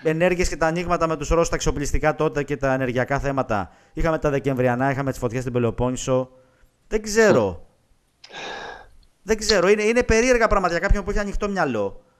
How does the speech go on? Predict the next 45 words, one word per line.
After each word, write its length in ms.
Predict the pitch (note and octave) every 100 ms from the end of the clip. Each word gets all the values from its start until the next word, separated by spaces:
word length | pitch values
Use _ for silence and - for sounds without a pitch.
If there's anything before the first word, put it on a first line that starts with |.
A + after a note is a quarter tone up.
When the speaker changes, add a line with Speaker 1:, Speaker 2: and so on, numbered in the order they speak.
| _ _ _ _ _ _
Speaker 1:
Δεν 180 | D3+ A3+
λέω 140 | A#3
ότι 140 | A#3 -
Speaker 2:
Ξέρεις 200 | B2+ G2
Speaker 1:
πρέπει 140 | F#2+
να 40 | G3
είσαι 60 |
Speaker 2:
τι, 40 | F3
Speaker 1:
πάντοτε, 360 | E3+ D#3+ D#3+
να 80 | D#3+
Speaker 2:
ε, 40 | D3+
Speaker 1:
ψάχνεις 300 | E3 A#2+ A#2
Speaker 2:
Βα-, 60 |
Speaker 1:
πάντοτε 200 | D#3+ A2
Speaker 2:
Βα-, 100 | G2
Speaker 1:
για 140 | C3+ C#3
συνωμοσίες, 720 | C3+ C#3 C#3 B2 B2+ G#2+ G2
αλλά 220 | D3+ - - _ _ - - - F#2 G2+
Speaker 2:
Βασίλη 400 | G#2 G2+ A#2+ G2+
μου, 280 | F#2 F2 D#2
ξέρεις 320 | - G2 D#2+
κάτι; 480 | - E2+ D#2+ D2+ - - - -
Εμείς 320 | - A2 D3 -
καθόμαστε 500 | A#2 C#3 C3+ - G#2+
τώρα 240 | A#2 B2
και 200 | G#2+ G2
κρυβόμαστε 520 | F2 F2+ G#2+ A2+ G2+ - -
πίσω 160 | G2
από 80 | G2+
το 80 | F#2+
δάχτυλό 440 | G2 - F2 D#2
μας 280 | D2 D#2 A#2
Speaker 1:
Ναι, 60 | C3 D3 -
ναι. 100 | -
Speaker 2:
και 80 | A2+
εδώ 160 | B2
μπροστά 380 | C#3+ B2+ A#2 B2+
μας 180 | C3 B2
έχουμε 260 | C#3 C3 A#2+
να 120 | A2
κάνουμε 300 | B2 B2+ A#2
μια 240 | A#2 B2
παγκόσμια 420 | A2+ G2 A#2 A#2+
κλιματική 520 | G#2+ G2+ F#2 E2+ - G#2
οργάνωση. 640 | F#2 F2+ E2 - - -